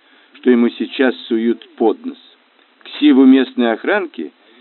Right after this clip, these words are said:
или членский билет общества любителей нудизма. А потому он, надеясь, что его физиономия выглядит достаточно удивленно и тупо,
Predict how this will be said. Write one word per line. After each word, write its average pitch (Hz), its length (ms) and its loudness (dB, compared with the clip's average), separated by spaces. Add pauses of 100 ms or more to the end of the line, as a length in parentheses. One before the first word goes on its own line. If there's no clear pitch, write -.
(220)
или 107 160 -4
членский 123 540 -2
билет - 380 0
общества 107 460 -6
любителей 101 800 -8
нудизма. - 680 -4 (960)
А 120 100 -4
потому 151 400 2
он, 269 240 0
надеясь, 127 720 0
что 104 240 -2
его 98 300 0
физиономия 107 720 -4
выглядит 95 580 -2
достаточно 104 920 -8
удивленно 87 720 -6
и 76 220 -14
тупо, 156 360 -10